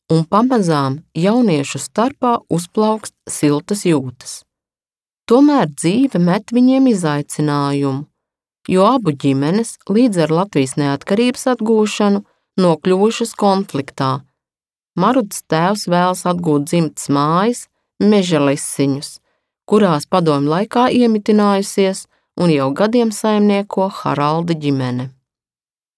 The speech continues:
Daniels Penaks, Feja ar karabīni. Feja ar karabīni ir otrais Daniela Penaka romāns ciklā par Malosēnu ģimeni.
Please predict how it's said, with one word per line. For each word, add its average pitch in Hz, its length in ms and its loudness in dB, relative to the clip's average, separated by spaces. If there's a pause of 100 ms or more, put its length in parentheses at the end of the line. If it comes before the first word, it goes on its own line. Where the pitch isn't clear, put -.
(880)
Daniels 175 680 2
Penaks, 165 640 -2 (600)
Feja 165 360 2
ar 190 220 -2
karabīni. 139 800 -2 (1120)
Feja 247 400 2
ar 151 180 -2
karabīni 214 680 0
ir - 100 -4
otrais 180 480 0
Daniela 170 540 0
Penaka 156 480 -2
romāns 147 500 0
ciklā - 460 -2
par 160 240 -4
Malosēnu 185 1300 -2
ģimeni. 135 480 -2